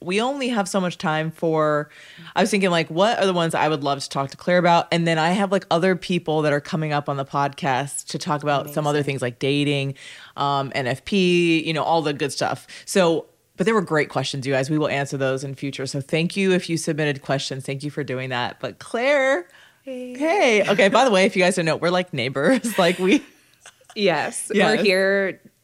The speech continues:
Speaker 2: daily almost.
Speaker 1: Yeah,
Speaker 2: Uh, every
Speaker 1: almost.
Speaker 2: other day.
Speaker 1: Yeah,
Speaker 2: Yeah.
Speaker 1: yeah.
Speaker 2: So it's good. It's so good to do this with
Speaker 1: Ye-,
Speaker 2: you. Thank you.
Speaker 1: Yeah, you, there was a time when Mike was traveling to, like, London for a couple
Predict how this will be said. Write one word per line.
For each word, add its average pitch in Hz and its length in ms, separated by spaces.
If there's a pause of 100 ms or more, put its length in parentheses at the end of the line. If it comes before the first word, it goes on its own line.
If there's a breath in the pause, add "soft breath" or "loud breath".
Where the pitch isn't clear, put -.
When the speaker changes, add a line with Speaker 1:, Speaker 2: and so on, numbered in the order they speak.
(140)
Speaker 2:
daily 170 460
almost. 294 800 (100)
Speaker 1:
Yeah, 185 460
Speaker 2:
Uh, 151 160
every 240 220
Speaker 1:
almost. 214 80
Speaker 2:
other 208 180
day. 131 360
Speaker 1:
Yeah, 135 320
Speaker 2:
Yeah. 165 160
Speaker 1:
yeah. 120 240 (280 loud breath)
Speaker 2:
So 208 220
it's 196 160
good. - 180
It's 202 180
so 180 160
good 170 280
to 190 80
do 180 180
this - 320
with 170 100
Speaker 1:
Ye-, 160 120
Speaker 2:
you. 160 100
Thank 165 320
you. 139 240
Speaker 1:
Yeah, 165 200
you, 160 400 (200)
there 185 180
was 180 100
a 202 40
time 175 400
when 156 500
Mike 151 320
was 151 140
traveling 143 960
to, 139 800 (200)
like, 143 420
London 147 480
for 139 300
a 131 80
couple 139 500